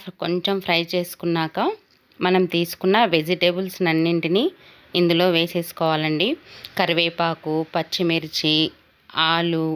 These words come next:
ఉల్లిగడ్డ మరియు క్యారెట్లను అన్నింటినీ ఇన్-, ఆయిల్లో వేసుకొని కాస్త దోరగా ఫ్రై చేసుకోవాలండి. వీటిని మనం వీడియోలో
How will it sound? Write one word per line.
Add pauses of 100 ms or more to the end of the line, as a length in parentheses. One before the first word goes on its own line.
(240)
ఉల్లిగడ్డ (180)
మరియు (160)
క్యారెట్లను (680)
అన్నింటినీ
ఇన్-, (220)
ఆయిల్లో (100)
వేసుకొని (640)
కాస్త (1040)
దోరగా
ఫ్రై (140)
చేసుకోవాలండి. (1600)
వీటిని
మనం (120)
వీడియోలో